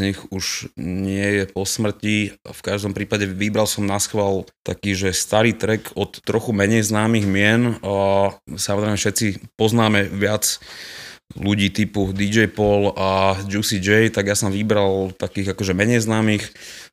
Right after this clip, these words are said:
Song sa volá Blaze Up Another Spliff a tento track vlastne veľmi pekne kombinuje aj taký, že, e,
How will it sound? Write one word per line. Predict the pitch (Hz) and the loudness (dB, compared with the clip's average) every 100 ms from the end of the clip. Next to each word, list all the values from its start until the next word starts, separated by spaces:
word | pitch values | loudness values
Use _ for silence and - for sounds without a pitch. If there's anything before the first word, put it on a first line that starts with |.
| _ 92 90 | _ -4 -2
Song | 107 | 0
sa | 107 113 | 2 4
volá | 107 | 4
Blaze | 101 107 110 110 | 4 4 4 4
Up | |
Another | 107 110 110 98 | 2 2 2 0
Spliff | - 110 117 113 | 0 2 2 0
a | - 104 - _ _ | -4 -6 -6 _ _
tento | 107 104 104 - | 0 0 -2 -4
track | 101 - 104 95 - - | -4 0 0 0 -8 -8
vlastne | 101 98 - 101 | -6 -4 -2 0
veľmi | 104 104 | 0 0
pekne | 98 101 107 101 | 0 -2 0 -2
kombinuje | 101 101 104 104 101 101 95 | 0 0 2 0 2 0 0
aj | 98 | -2
taký, | 95 98 - 101 | -2 -4 -2 0
že, | 98 95 90 _ - - - - - _ _ _ - 80 | 2 0 -2 _ -20 -20 -20 -20 -20 _ _ _ -16 -10
e, | 95 | -4